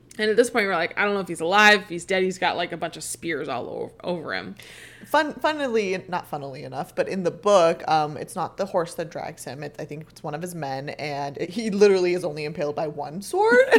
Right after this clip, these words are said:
Speaker 2: <laughs> Not
Speaker 1: Way
Speaker 2: like
Speaker 1: more dramatic in the
Speaker 2: <laughs>
Speaker 1: movie.
Speaker 2: Yes.
Speaker 1: Um, but as he's coming through the gates, the orcs start catapulting the decapitated heads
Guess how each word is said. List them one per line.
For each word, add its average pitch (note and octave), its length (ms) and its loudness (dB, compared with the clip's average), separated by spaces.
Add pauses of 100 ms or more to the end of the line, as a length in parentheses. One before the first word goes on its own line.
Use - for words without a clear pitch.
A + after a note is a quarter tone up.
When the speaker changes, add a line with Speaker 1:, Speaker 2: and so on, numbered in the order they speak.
Speaker 2:
<laughs> G4+ 260 6
Not F3 220 4
Speaker 1:
Way G#3+ 140 8
Speaker 2:
like - 80 6
Speaker 1:
more F#3+ 140 2
dramatic F3 420 0
in - 80 -2
the E3+ 60 -6
Speaker 2:
<laughs> - 20 -6
Speaker 1:
movie. E3+ 160 -2
Speaker 2:
Yes. - 380 -2 (120)
Speaker 1:
Um, A#3+ 420 10 (480)
but C4+ 400 8
as A#3+ 300 8
he's E4+ 160 2
coming B3+ 460 4
through A#3 640 4
the F#3+ 680 -2 (160)
gates, F3 640 4 (380)
the A#3+ 280 2
orcs C4 540 2 (160)
start - 500 2
catapulting G3+ 1200 4
the G3+ 100 4
decapitated C#4 840 0
heads G3 600 2